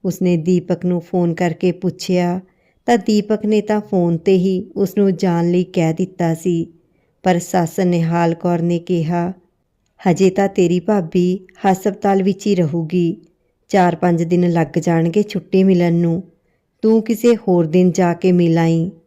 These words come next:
ਪ੍ਰੀਤ ਸੱਸ ਦੀਆਂ ਗੱਲਾਂ ਕੱਟਣ ਦੀ ਹਿੰਮਤ ਨਹੀਂ ਜੁਟਾ ਸਕੀ, ਕਿਉਂਕਿ ਫਿਰ ਸੱਸ ਉਸਦੀਆਂ ਬੁਰਾਈਆਂ ਸ਼ੁਰੂ ਕਰ ਦਿੰਦੀ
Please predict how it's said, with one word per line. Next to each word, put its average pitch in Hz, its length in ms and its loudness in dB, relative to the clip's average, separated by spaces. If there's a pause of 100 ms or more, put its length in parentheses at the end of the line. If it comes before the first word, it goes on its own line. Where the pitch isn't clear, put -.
(640)
ਪ੍ਰੀਤ 175 320 0
ਸੱਸ 175 380 -4
ਦੀਆਂ 170 320 0
ਗੱਲਾਂ 170 360 0
ਕੱਟਣ 175 360 -4
ਦੀ 170 260 0
ਹਿੰਮਤ 175 420 -2
ਨਹੀਂ 165 220 -2
ਜੁਟਾ 180 340 -2
ਸਕੀ, 165 520 -4 (580)
ਕਿਉਂਕਿ 185 360 0
ਫਿਰ 196 360 0 (180)
ਸੱਸ 185 320 -2
ਉਸਦੀਆਂ 180 400 0
ਬੁਰਾਈਆਂ 175 540 2
ਸ਼ੁਰੂ 175 340 0
ਕਰ 190 200 0
ਦਿੰਦੀ 180 580 -2